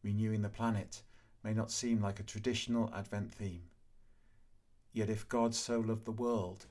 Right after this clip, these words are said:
that Jesus Christ was sent here, as we prepare to celebrate the Incarnation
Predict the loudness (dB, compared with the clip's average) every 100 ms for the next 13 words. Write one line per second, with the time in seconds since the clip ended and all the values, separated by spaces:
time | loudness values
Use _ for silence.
0 | -16 -8 -6 -4 -4 -4 -6 -2 -2 -2
1 | -4 -4 -2 0 0 -2 -6 -10 -16 -20
2 | -20 -20 _ -20 -20 -18 -10 -2 0 0
3 | 0 4 6 4 0 -2 0 0 0 -2
4 | -4 -10 -14 -10 -10 -8 -8 -8 -8 -10